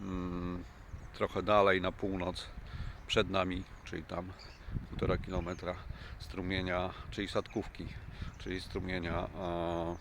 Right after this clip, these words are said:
północnego. E, no, pięknie to wygląda, e, no i daje taki poczucie takiej przestrzeni, natomiast której tutaj brakowało wcześniej, dlatego że, e, ta, ten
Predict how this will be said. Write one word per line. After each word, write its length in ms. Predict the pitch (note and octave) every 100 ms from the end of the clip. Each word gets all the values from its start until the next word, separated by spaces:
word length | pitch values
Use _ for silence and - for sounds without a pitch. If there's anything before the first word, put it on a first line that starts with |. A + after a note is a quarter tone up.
| - -
północnego. 760 | F2 F2 E2+ - E2+ E2 D2+ - - - - - - - - - - - - - - - - G#2
E, 320 | F#2 F#2+ F#2+ - - - - - - -
no, 100 | G#2+
pięknie 360 | - D3 C3 A2+
to 100 | G#2
wygląda, 600 | G2+ F#2+ F#2+ F#2 G2+ B2 - - - - - - - - - - -
e, 140 | G2
no 200 | G2 A2+
i 100 | B2+
daje 320 | A2+ B2 A#2+ A2+
taki 400 | A2+ - A2 G#2 - - - - - -
poczucie 420 | A2 - B2 - A#2
takiej 280 | G#2 A#2
przestrzeni, 760 | - - - - - A2 F#2+ F2+
natomiast 580 | F2 F2+ G2+ F2+ F#2+ -
której 300 | - G2+ G2
tutaj 280 | G#2+ G2+ F2+
brakowało 540 | G2 - F#2+ G2 F2+ F2+ -
wcześniej, 440 | F#2+ - - F#2 F#2+ F#2+
dlatego 380 | F#2 F#2+ F#2 F#2+ F#2+
że, 80 |
e, 1200 | F#2 - - - - F2 - - - - - F#2 F#2 -
ta, 240 | G#2 G2 G2 - - - -
ten 140 | G2+